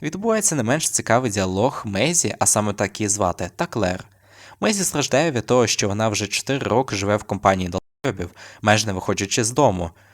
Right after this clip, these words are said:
Це все відбувається через те, що її шукають чели з біосину,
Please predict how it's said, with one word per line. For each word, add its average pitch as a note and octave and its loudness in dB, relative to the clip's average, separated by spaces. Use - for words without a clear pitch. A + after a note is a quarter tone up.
Це A3 0
все D#3 0
відбувається B2+ 0
через - 0
те, D#3+ -2
що - -2
її A2+ 0
шукають G#2+ 2
чели G2+ 0
з F#2+ -2
біосину, G#2 -2